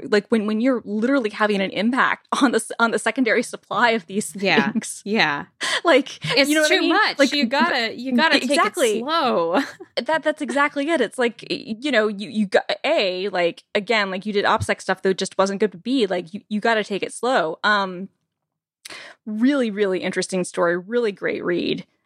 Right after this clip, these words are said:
Speaker 1: Uh, just as somebody who, I, like, I haven't done this, so if anybody is listening who I work with, like,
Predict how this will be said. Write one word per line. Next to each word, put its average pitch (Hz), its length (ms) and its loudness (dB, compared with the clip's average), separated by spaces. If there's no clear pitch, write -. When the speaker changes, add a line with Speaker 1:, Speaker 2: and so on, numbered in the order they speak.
Speaker 1:
Uh, 185 480 -2
just - 580 -2
as - 260 0
somebody 247 260 0
who, 190 360 0
I, - 120 -4
like, 196 240 2
I 185 100 4
haven't 196 300 -2
done 214 200 0
this, 214 220 0
so - 160 -2
if 160 100 -4
anybody 180 360 -2
is 180 180 -6
listening 180 340 -4
who 180 120 -4
I 175 100 -2
work 175 300 -4
with, 190 400 0
like, - 280 -8